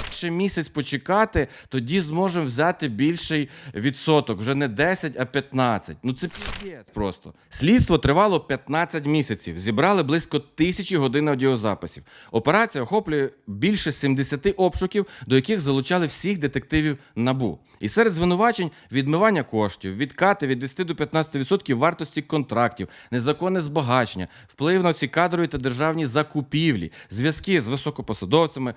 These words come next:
бізнесменами та родиною колишніх нардепів, підтверджується слідством та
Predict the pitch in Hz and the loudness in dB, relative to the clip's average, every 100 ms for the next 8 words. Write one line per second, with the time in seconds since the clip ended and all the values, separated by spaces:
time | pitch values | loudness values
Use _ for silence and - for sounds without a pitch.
0 | - - 156 143 127 135 170 170 147 139 | -12 -6 -4 -4 -4 2 2 2 0 0
1 | 135 123 135 180 156 - 120 170 160 143 | 0 0 2 2 0 2 2 2 0 -6
2 | - - - 113 113 196 233 151 - 120 | -10 -18 -2 -2 2 2 2 -2 -2 -6
3 | 101 123 196 190 143 120 104 - 135 214 | -4 0 2 2 -2 -4 -10 -10 -4 -4
4 | - 175 160 - 151 190 | -2 -4 -4 -2 0 0